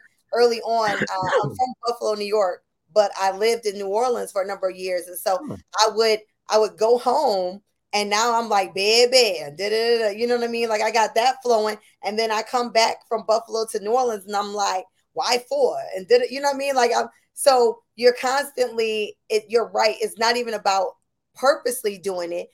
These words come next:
Speaker 1: but it's just about who you're around and what you're hearing and how you pull from
Speaker 2: Can
Speaker 1: it.
Speaker 2: I ask, do you say pop for soda? Do you say pop or soda?
Speaker 1: I say soda.
Speaker 2: Okay. See, a lot of,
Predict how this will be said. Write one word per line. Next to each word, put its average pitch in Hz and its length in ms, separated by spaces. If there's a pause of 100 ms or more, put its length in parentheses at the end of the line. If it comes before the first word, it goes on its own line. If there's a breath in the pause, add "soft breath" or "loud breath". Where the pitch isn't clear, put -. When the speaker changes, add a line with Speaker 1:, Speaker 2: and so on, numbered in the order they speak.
(260)
Speaker 1:
but 226 100
it's 240 200
just 240 340
about 214 400
who 254 180
you're 220 360
around 214 480
and 196 140
what 196 140
you're 185 180
hearing 214 640 (380)
and 220 180
how 220 320
you 202 300
pull 220 640 (260)
from 208 200
Speaker 2:
Can 165 160
Speaker 1:
it. - 20
Speaker 2:
I 170 120
ask, 165 360
do 160 80
you 160 140
say 170 220
pop 165 500 (160)
for 165 160
soda? 170 460 (680)
Do 131 80
you 131 40
say 147 160
pop 139 320
or 135 80
soda? 107 420 (380)
Speaker 1:
I 220 120
say 247 140
soda. 226 480 (580)
Speaker 2:
Okay. 92 320 (640 soft breath)
See, 180 240
a 170 60
lot 175 260
of, - 80